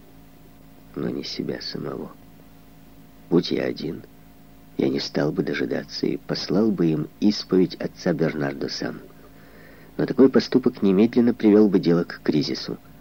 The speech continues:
Ради жены я должен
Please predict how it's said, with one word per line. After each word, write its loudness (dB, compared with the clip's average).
Ради -8
жены -8
я -4
должен -6